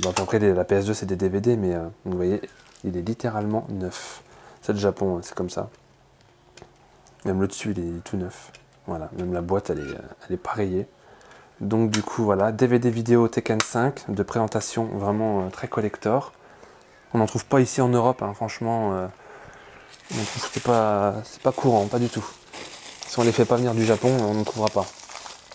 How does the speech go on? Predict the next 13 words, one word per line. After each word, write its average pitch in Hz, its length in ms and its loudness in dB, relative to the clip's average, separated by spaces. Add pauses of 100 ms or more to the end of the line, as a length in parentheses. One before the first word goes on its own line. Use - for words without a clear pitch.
(640)
Ensuite, 139 400 2
ici, 131 260 2
j'ai 107 80 2
une 107 60 0
petite 127 380 -4
enveloppe, 120 500 0
une 139 260 -2
petite - 360 -4
enveloppe 113 260 2
que - 120 -2
je 104 80 -4
vais 107 100 2
ouvrir. 104 420 0